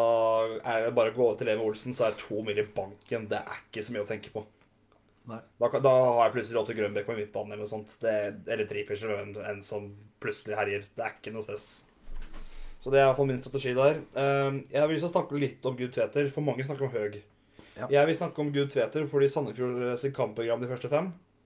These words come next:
Speaker 1: den er ikke dårlig.
Speaker 2: Nei.
Speaker 1: Den synes jeg er litt underkommunisert. Vi starter borte mot HamKam. Eh,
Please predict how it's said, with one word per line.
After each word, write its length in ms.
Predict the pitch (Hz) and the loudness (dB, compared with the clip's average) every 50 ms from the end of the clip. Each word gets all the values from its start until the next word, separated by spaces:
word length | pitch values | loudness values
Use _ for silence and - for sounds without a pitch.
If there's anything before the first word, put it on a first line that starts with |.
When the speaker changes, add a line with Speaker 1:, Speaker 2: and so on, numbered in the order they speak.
| _ _ _ _ _ - | _ _ _ _ _ -12
Speaker 1:
den 300 | 127 - 147 139 131 131 | 2 4 4 6 6 4
er 80 | 117 - - | 0 0 2
ikke 100 | - - | 2 2
dårlig. 280 | 123 110 104 107 117 - - - _ _ _ _ _ _ - | 4 4 2 0 -2 -4 -8 -18 _ _ _ _ _ _ -18
Speaker 2:
Nei. 100 | 131 131 - _ _ _ _ _ _ _ _ _ _ _ _ _ _ _ _ _ _ _ _ - 127 | -18 -18 -20 _ _ _ _ _ _ _ _ _ _ _ _ _ _ _ _ _ _ _ _ -2 2
Speaker 1:
Den 220 | 135 131 131 143 | 4 4 4 4
synes 200 | 135 139 127 127 | 0 -2 0 2
jeg 140 | 139 131 127 | 4 6 6
er 320 | 123 123 117 123 127 - - - _ _ _ _ _ _ _ - | 6 6 6 6 4 2 -2 -10 _ _ _ _ _ _ _ -10
litt 460 | 139 139 127 - - 135 131 131 - | -8 -8 -8 -8 -6 -6 -6 -4 -4
underkommunisert. 560 | 139 113 110 107 107 101 104 107 120 123 - 123 | -6 -6 -6 -10 -10 -6 -4 -2 -2 -2 -2 -4
Vi 60 | 139 | -4
starter 420 | 135 - 156 131 110 107 - 139 139 | 0 2 2 2 2 2 2 4 4
borte 200 | 135 139 139 - | 4 4 2 0
mot 100 | 123 117 | -4 -4
HamKam. 360 | 123 110 101 - 139 175 185 - - _ _ _ _ _ _ _ _ _ _ _ _ _ _ _ _ _ _ - - - | -4 -4 -2 -2 -2 -2 -2 -6 -14 _ _ _ _ _ _ _ _ _ _ _ _ _ _ _ _ _ _ -10 -4 0
Eh, 540 | 120 120 120 123 123 117 120 117 120 120 | 0 2 4 4 4 4 4 4 2 0